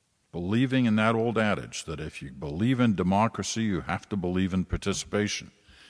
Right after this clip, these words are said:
And they were out by the tens of thousands,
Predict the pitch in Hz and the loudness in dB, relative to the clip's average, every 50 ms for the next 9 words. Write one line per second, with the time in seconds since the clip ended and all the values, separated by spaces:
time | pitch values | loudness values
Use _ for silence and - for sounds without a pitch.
0 | - - - - - - - _ - 107 104 101 101 104 101 95 101 113 120 127 | -20 -20 -20 -20 -20 -20 -16 _ -4 -2 0 2 2 2 2 4 4 6 6 4
1 | 120 98 - 87 90 85 82 78 80 76 - - - 143 151 165 165 135 104 90 | 2 0 -2 -2 -2 -2 -2 -4 -6 -8 -8 -2 2 4 4 4 4 4 0 -2
2 | 80 - - 85 69 64 69 69 - - 87 107 110 - | -4 -4 -4 -4 -4 -4 -6 -8 -6 -4 -4 -4 -6 -8